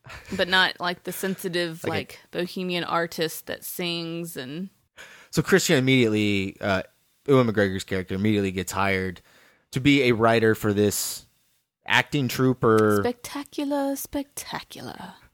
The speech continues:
Speaker 2: <laughs>
Speaker 1: The
Speaker 2: Was that
Speaker 1: words in the vernacular.
Speaker 2: Well, that was the, that was the name of their production, right?
Speaker 1: Right. That
Speaker 2: And
Speaker 1: already existed, the name.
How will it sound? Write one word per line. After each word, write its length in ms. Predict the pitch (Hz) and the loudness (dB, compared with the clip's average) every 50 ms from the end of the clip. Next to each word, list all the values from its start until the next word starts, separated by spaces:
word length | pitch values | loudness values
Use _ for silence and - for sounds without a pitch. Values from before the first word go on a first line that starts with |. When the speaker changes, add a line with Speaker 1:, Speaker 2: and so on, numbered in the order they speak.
| _ - | _ -18
Speaker 2:
<laughs> 80 | - - - - - - - - - - - - _ _ _ _ _ _ _ - - - - - | -18 -18 -14 -14 -16 -16 -14 -16 -16 -16 -18 -18 _ _ _ _ _ _ _ -18 -16 -12 -10 -10
Speaker 1:
The 80 | 165 165 | -4 2
Speaker 2:
Was 160 | 170 151 135 | 2 4 4
that 100 | 156 175 | 4 2
Speaker 1:
words 300 | 156 156 165 - - - | 0 -6 -10 -12 -14 -12
in 120 | 180 175 | -10 -8
the 180 | 170 160 175 170 | -8 -8 -8 -8
vernacular. 680 | 170 - 233 233 262 285 285 _ _ - - _ _ - _ _ _ _ - | -8 -6 -6 -6 -6 -6 -10 _ _ -20 -20 _ _ -20 _ _ _ _ 4
Speaker 2:
Well, 120 | 147 143 135 | 4 6 8
that 140 | 147 160 | 8 6
was 200 | 170 165 139 127 | 6 6 2 2
the, 320 | 131 131 123 117 113 110 107 | 4 6 6 6 6 6 6
that 60 | 120 | 6
was 120 | 139 147 135 | 6 6 6
the 80 | 143 | 4
name 220 | 131 127 131 139 135 | 4 4 4 2 2
of 80 | 123 | 4
their 100 | 127 113 | 4 4
production, 500 | - - 120 113 107 101 - - 92 87 | 4 4 2 2 2 0 0 -6 -8 -6
right? 220 | 85 85 90 98 - _ _ - | -6 -8 -8 -10 -12 _ _ -8
Speaker 1:
Right. 300 | 180 170 147 - 95 - _ - | -6 -6 -6 -6 -8 -14 _ 0
That 140 | - 180 | 2 6
Speaker 2:
And 80 | 226 185 | 6 6
Speaker 1:
already 200 | 175 165 160 156 | 6 4 2 -2
existed, 520 | 127 156 - - 85 - - - - - | -6 -6 -8 -10 -10 -10 -10 -12 -12 -8
the 100 | - - | -6 -6
name. 380 | 156 156 - - - - 196 | -6 -6 -8 -10 -10 -12 -12